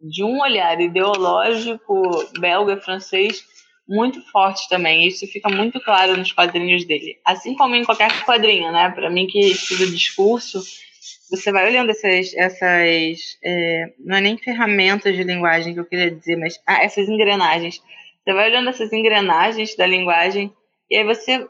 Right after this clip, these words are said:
olha um discurso, olha uma história e você já consegue ver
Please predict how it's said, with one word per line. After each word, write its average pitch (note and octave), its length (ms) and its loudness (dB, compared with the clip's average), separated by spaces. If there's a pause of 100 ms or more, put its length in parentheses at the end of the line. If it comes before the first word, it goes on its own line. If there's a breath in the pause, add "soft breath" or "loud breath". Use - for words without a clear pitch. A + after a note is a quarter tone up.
olha G#3 240 0
um B3 80 -4
discurso, A3 480 -6
olha G#3 160 0
uma G#3+ 80 -6
história G3 480 0
e G3+ 80 4
você G3+ 260 -4
já G3+ 140 -2
consegue G3+ 440 0
ver G3 340 0